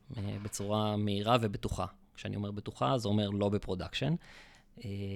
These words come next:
אבל זה בעצם לאפשר למפתח לבדוק את הקוד שלו בצורה, אה, אה,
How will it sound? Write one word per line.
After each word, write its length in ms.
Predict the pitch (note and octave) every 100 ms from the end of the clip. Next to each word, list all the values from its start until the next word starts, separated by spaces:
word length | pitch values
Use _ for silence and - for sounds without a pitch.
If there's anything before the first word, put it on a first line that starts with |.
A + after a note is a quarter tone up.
| G2 -
אבל 120 | G2 G#2
זה 60 |
בעצם 200 | G#2+ C3+
לאפשר 300 | A2+ - B2+
למפתח 480 | C3+ G#2+ - B2+ -
לבדוק 320 | G2+ G#2+ A2+
את 100 | A2+
הקוד 300 | A2 - B2+
שלו 260 | - C3 C3
בצורה, 760 | - - G2+ F#2+ G#2+ A2 G#2+ A2 - -
אה, 60 | F#2+ F#2+ G2 G2+ G#2+ A#2
אה, 40 | G2+